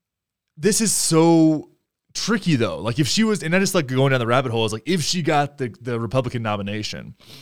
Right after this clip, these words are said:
like what would the Democrats do, right? Because that takes away their race card,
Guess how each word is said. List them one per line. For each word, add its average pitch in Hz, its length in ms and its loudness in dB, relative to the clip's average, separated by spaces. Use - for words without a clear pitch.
like 120 180 -4
what 139 340 2
would 135 460 0
the 113 80 -4
Democrats 117 560 -2
do, 147 340 2
right? 113 340 0
Because 131 340 0
that 127 120 -6
takes 151 260 -4
away 160 180 0
their 143 160 -2
race 110 280 -4
card, 107 440 -6